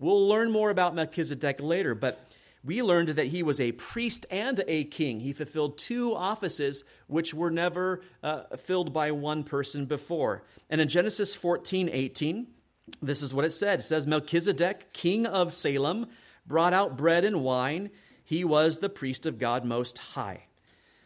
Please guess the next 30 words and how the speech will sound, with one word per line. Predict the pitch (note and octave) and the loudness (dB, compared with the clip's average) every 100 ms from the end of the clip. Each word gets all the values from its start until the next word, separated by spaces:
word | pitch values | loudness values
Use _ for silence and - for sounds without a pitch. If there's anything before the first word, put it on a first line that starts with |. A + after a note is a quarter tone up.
| _ | _
So | - D3 | -2 0
he | C3+ A#3+ C4+ | 2 0 6
was, | F3+ D3+ C#3+ - - - _ - | 8 10 6 2 -8 -18 _ -2
uh, | C3+ - | 0 2
a | B2+ | 0
priest | - D3 C#3 - - | -2 -2 -2 -2 -4
and | C3 A#2+ | -2 -2
a | |
king. | A2+ - C3 F#3+ | -2 0 0 0
And | G3+ | -2
so | A#3+ | -2
Jesus | D#3 A2+ F3 D4 - D3+ - | -2 -2 0 2 2 0 -2
is | D3+ A#2+ | -2 -2
both | G#2 A#2+ A#2 | 0 -2 -2
priest | - C3 G#2+ - | -6 -6 -6 -8
and | B2+ A#2 A#2 | -6 -6 -6
king | B2+ D3+ | -6 -4
because | E3+ D#3+ C3+ | -4 -2 -4
he's | C#3 E3 D#3 | -2 0 0
in | C#3 D3 | 0 0
the | D3 | 0
order, | C3 D3 D#3 C3 F#3+ - | 2 4 4 2 0 -4
not | B2 A#3 | 0 2
of | E3+ | 4
Aaron, | G3 E3+ D#3 - _ _ _ - | 2 0 -8 -14 _ _ _ -4
but | B2+ | -2
of | C3+ B2+ | 0 0
Melchizedek. | C#3 C3 - F3+ D3 A#2 A2+ F2 - - _ - - | -4 -6 -6 -4 -2 0 0 -4 -8 -20 _ -20 -10
And | - D#3 | -2 2
also, | A3 B3+ E3+ B2 C#3 | 4 4 6 6 4